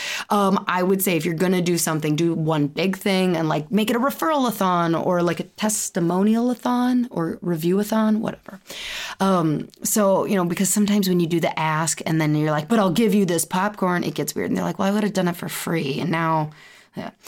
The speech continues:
So just keep in mind, sit and brainstorm, okay? Sometimes I just brainstorm to you guys. I haven't really thought through these things. They're just here to stimulate. You should be on a team with me because, holy cow, my team has to bat down ideas left and right and being like,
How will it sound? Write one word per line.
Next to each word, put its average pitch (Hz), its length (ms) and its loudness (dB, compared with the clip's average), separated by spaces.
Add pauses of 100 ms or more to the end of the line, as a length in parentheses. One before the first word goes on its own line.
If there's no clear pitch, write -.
(300)
So 185 280 2
just - 280 -2
keep 269 200 0
in 226 80 4
mind, 143 300 0
sit - 220 -2
and 269 80 4
brainstorm, 151 680 0
okay? 175 300 -2
Sometimes 254 400 2
I 220 80 2
just 196 180 0
brainstorm 170 600 0
to 160 160 0
you 175 160 2
guys. 180 260 0
I 202 60 -2
haven't 226 200 2
really 147 140 -2
thought - 320 -4
through 147 160 -2
these - 180 -4
things. - 280 -6
They're 160 100 -2
just 196 220 -2
here 165 160 -2
to 151 100 -2
stimulate. 143 640 -2 (240)
You 320 280 4
should 427 200 2
be 208 320 4 (140)
on 165 400 0
a 151 80 -4
team 139 400 -2
with 123 220 -6
me 104 240 -8 (260)
because, 190 380 0
holy 254 340 -2
cow, 175 440 0 (280)
my 202 220 0
team 254 220 2
has 240 180 0
to 196 80 0
bat 151 320 -4
down 170 200 0
ideas 156 380 0
left 147 260 -2
and 143 140 0
right 139 220 -4
and 160 120 -2
being 160 240 2
like, 151 300 -2